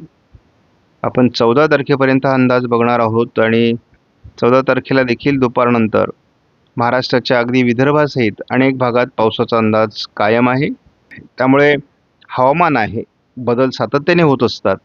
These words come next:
परंतु आपण अंदाज असा केलेला आहे की यावर्षीचा मे महिना,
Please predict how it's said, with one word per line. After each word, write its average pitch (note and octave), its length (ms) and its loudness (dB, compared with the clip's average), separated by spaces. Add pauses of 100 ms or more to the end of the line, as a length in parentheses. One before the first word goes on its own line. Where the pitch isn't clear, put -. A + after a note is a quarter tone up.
(640)
परंतु D#3+ 320 2
आपण D3 300 2
अंदाज C3 340 0
असा - 180 -2
केलेला A#2 400 0
आहे G#2 140 -2
की B2 240 -4
यावर्षीचा B2+ 640 0
मे B2+ 240 2
महिना, A2 400 0